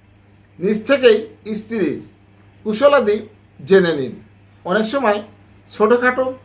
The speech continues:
সমস্যা স্ত্রী এড়িয়ে যেতে পারেন, আপনার জিজ্ঞাসা তাকে শক্তি দেবে।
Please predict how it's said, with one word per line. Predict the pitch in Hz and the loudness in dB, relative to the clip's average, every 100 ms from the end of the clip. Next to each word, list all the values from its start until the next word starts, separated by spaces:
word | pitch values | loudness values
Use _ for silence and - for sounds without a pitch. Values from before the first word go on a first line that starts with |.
| _ | _
সমস্যা | - 196 214 233 - 226 220 - _ _ _ _ _ _ _ _ _ _ _ - - 185 | -10 -4 -2 -4 0 0 -2 -12 _ _ _ _ _ _ _ _ _ _ _ -20 -10 -4
স্ত্রী | 214 - 220 214 | -4 -4 -6 -4
এড়িয়ে | 208 226 247 226 | 0 0 4 2
যেতে | 156 156 | 2 -6
পারেন, | 113 101 90 - - _ _ _ | -6 -8 -12 -20 -20 _ _ _
আপনার | 175 170 190 190 233 - - _ _ _ 139 | -6 -6 0 2 2 -2 -20 _ _ _ -10
জিজ্ঞাসা | 170 185 262 - 220 220 - _ _ - | -8 0 0 2 -2 -4 -12 _ _ -8
তাকে | 196 190 196 | -6 -2 -4
শক্তি | - 220 - 175 | 0 -2 -2 -4
দেবে। | 127 - | -4 -8